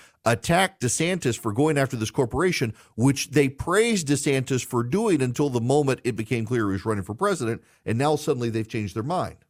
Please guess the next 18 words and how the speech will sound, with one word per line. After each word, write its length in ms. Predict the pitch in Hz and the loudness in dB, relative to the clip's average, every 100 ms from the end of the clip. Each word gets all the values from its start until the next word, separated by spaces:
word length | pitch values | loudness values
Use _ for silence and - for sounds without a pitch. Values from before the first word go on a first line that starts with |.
| _ _ _ _ _ _ _ _ _ _ _ _ _ _ _ _ _ _ _ - | _ _ _ _ _ _ _ _ _ _ _ _ _ _ _ _ _ _ _ 0
But 220 | 147 147 | 0 2
there's 180 | 170 180 | 0 2
also 420 | 254 285 - 156 | 2 0 2 0
something 400 | - 151 147 160 | 2 0 0 2
else 280 | 233 220 - | 2 0 -2
here 260 | 107 110 | 0 0
that 280 | - 120 - | 0 -2 -2
needs 320 | 120 123 127 | -4 -8 -10
to 480 | - 117 120 123 - _ _ _ _ _ _ _ _ _ _ _ _ - | -4 -2 -2 -2 -6 _ _ _ _ _ _ _ _ _ _ _ _ -8
bear 160 | 110 107 | -2 0
witness. 500 | 180 - 80 - - _ _ _ _ _ _ _ _ _ _ _ _ _ _ _ _ _ _ _ _ _ | 0 -4 -10 -16 -20 _ _ _ _ _ _ _ _ _ _ _ _ _ _ _ _ _ _ _ _ _
We 140 | - 196 | -2 2
are 240 | 175 170 | 2 2
in 60 | 117 | 2
a 40 | |
political 400 | 110 123 127 113 | 0 -2 -2 -2
realignment, 520 | 104 98 107 104 73 - | -2 -2 -2 -4 -8 -8
and 140 | 101 | -8